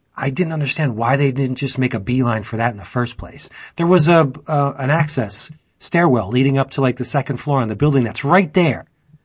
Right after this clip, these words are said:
They could have just, it would, it would make more sense to try and run up that stairwell and hope that the door was open. But if it wasn't, I think they could defend themselves on a stairwell way easier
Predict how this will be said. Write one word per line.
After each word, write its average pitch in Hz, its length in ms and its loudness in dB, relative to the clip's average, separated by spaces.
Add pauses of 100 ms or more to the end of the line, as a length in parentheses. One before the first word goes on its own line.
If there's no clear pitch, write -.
(180)
They 143 120 -4
could 196 240 4
have 185 120 2
just, 147 300 -2 (320)
it 165 100 0
would, 190 240 2
it 202 60 0
would 196 160 4
make 185 220 0
more 185 260 0
sense 175 420 0
to 147 140 -6
try 151 380 2
and 127 220 -2
run 135 160 2
up 156 160 0
that 139 160 -2
stairwell 151 500 0 (320)
and 131 180 -2
hope 156 460 -2
that 131 160 0
the 139 80 0
door 135 280 2
was 143 180 0
open. 151 420 -2 (200)
But 131 300 2 (200)
if 143 160 -2
it 147 100 -2
wasn't, 151 480 0 (380)
I 170 100 -2
think 185 200 0
they 175 140 2
could 151 160 0
defend 147 440 0
themselves 156 560 -2
on 135 160 -2
a 131 60 -6
stairwell 143 720 -2 (100)
way 131 320 -4
easier 117 760 -2